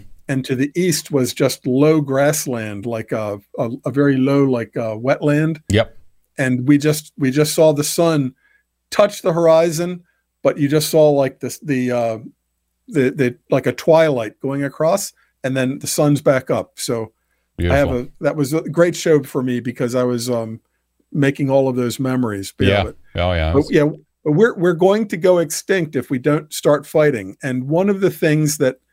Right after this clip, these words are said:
Speaker 1: and one of the reasons that I write the books, my, my novels are, like, kind of like, uh, they're hi-, they're fiction, but they're history. You know, everything in them I try to make as real as possible.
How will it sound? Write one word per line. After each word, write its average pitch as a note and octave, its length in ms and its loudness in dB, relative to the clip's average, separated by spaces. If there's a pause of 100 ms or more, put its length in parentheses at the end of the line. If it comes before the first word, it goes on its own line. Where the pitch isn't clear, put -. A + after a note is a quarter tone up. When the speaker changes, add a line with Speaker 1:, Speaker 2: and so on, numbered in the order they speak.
(380)
Speaker 1:
and D3+ 220 -2
one G#3 140 4
of G3+ 80 4
the F#3 40 4
reasons D#3 360 2
that C#3+ 100 4
I C#3+ 60 2
write D#3 240 2
the C#3 80 -8
books, C#3 360 -2
my, C3 180 -6 (100)
my D3+ 160 -2
novels D#3+ 500 0
are, C3 100 0
like, A#2 260 -2 (640)
kind D#3 200 -2
of C#3+ 100 -2
like, A#2 280 -4
uh, A2 240 -4 (1200)
they're B2+ 160 2
hi-, C#3 180 -2
they're C3+ 160 0 (380)
fiction, D3+ 460 0
but B2 220 -4
they're B2 120 -2
history. A#2 500 -2
You A2 80 -10
know, A#2 100 -6
everything D#3 380 0
in D3 100 2
them D3 180 0
I A#2+ 100 -4
try C3 260 -2
to B2+ 80 -2
make B2+ 200 -4
as A#2 140 -6
real C3 280 0
as A#2 120 -2
possible. A#2+ 600 -2